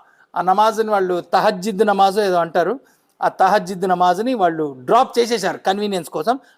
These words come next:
ఐదు సార్లు నమాజ్ మాత్రం చేస్తారు. ఈ ఆరు సార్లు వీ-, దేవునికి పూజ చేయటం అనేటువంటిది హిందూ సంస్కృతి.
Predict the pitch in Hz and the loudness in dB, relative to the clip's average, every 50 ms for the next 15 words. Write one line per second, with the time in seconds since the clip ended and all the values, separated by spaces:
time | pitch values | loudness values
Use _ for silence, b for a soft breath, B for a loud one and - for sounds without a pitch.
0 | b - 185 240 269 285 262 269 285 285 277 269 262 254 262 254 240 240 240 240 | b 0 0 2 2 0 0 0 2 2 2 2 2 2 2 2 2 2 0 2
1 | 240 254 262 247 214 185 - - - 165 127 - _ _ _ _ _ _ _ _ | 2 0 0 -2 -4 -6 -8 -8 -8 -10 -10 -10 _ _ _ _ _ _ _ _
2 | _ _ _ _ _ _ _ _ _ _ - - b b b b b b b b | _ _ _ _ _ _ _ _ _ _ -20 -20 b b b b b b b b
3 | b 254 262 - - 165 180 220 269 330 370 349 - - 302 294 320 339 339 339 | b -2 -2 0 2 4 6 6 6 6 6 4 4 2 4 4 4 6 4 4
4 | 339 302 294 285 277 254 214 208 247 277 302 311 311 311 262 302 - - 285 294 | 2 2 0 0 0 0 2 4 4 4 4 4 2 0 0 -2 -2 0 0 0
5 | 294 302 269 294 285 277 277 269 277 262 269 269 269 262 254 254 262 262 302 311 | 2 0 0 0 0 0 2 2 2 2 2 2 2 2 2 0 0 0 0 -2
6 | 294 - 247 269 277 311 285 262 277 262 226 214 240 196 156 - - | -2 0 0 0 2 0 0 0 0 -2 -2 -4 -6 -8 -8 -10 -12